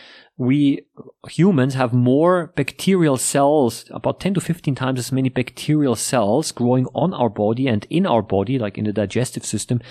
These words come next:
than we have body cells, uh, well, then it shouldn't be surprising that at least, <laughs> uh, some of them might be even unique, uh, f-, species of, uh, microorganisms for humans.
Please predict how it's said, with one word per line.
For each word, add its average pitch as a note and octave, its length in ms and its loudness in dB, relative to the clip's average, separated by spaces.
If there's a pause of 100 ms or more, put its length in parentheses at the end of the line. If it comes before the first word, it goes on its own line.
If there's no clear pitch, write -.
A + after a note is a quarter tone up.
(260)
than B2 160 0
we B2 80 0
have A2+ 160 -4
body E3 280 0
cells, A2 540 -2 (480)
uh, B2+ 80 -4
well, B2 200 2
then A2+ 280 -4
it - 80 -10
shouldn't A2+ 280 -2
be A#2 80 -4
surprising A2 520 -2
that A2 120 2
at G#2+ 120 -6
least, A#2+ 340 -4
<laughs> - 160 -4
uh, C3 80 2 (680)
some D3 320 0
of C#3 140 0
them A2+ 200 -2
might G#2+ 300 -2
be B2+ 80 0
even A#2+ 480 2
unique, A#2+ 480 2
uh, C3 380 -2
f-, - 140 -18 (120)
species C#3 640 -2
of, B2 200 0
uh, C3 120 -4
microorganisms A#2 720 0
for A#2+ 140 -2
humans. A2 480 -2